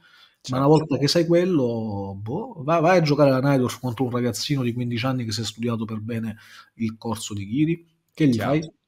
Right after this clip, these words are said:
Speaker 2: Chiaro, chiaro. Non so se farò il corso di Ghiri, però, eh, partirei da questo indovinello, Pier, <laughs> da questo puzzle.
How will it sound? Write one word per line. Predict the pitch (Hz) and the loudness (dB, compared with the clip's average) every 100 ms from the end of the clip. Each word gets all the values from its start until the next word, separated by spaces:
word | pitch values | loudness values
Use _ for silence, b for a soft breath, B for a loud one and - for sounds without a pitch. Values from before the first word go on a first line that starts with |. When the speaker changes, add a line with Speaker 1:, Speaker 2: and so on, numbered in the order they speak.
| _ _ _ _ _ | _ _ _ _ _
Speaker 2:
Chiaro, | - 95 87 - | -10 -10 -10 -16
chiaro. | - 95 95 _ _ B B B B _ | -14 -12 -14 _ _ B B B B _
Non | 160 202 196 | -6 -4 -4
so | 143 | -4
se | 117 - | -6 -6
farò | 120 | -6
il | 117 | -4
corso | 160 - | -6 -4
di | 170 | -4
Ghiri, | 180 233 277 226 | -2 -2 -2 -2
però, | 165 190 226 - | 0 0 0 -2
eh, | - | -6
partirei | 170 170 170 175 | -4 -4 -4 -4
da | 196 180 | -4 -4
questo | 151 - | -4 -2
indovinello, | 160 160 151 135 107 110 | 0 0 0 0 -2 -4
Pier, | 104 113 110 | -2 -2 -2
<laughs> | 107 - - 147 - | -6 -12 -10 -10 -6
da | 170 170 | 0 0
questo | 147 170 170 151 | 0 -4 -4 -4
puzzle. | 135 131 123 127 131 | -2 -2 -2 -2 -2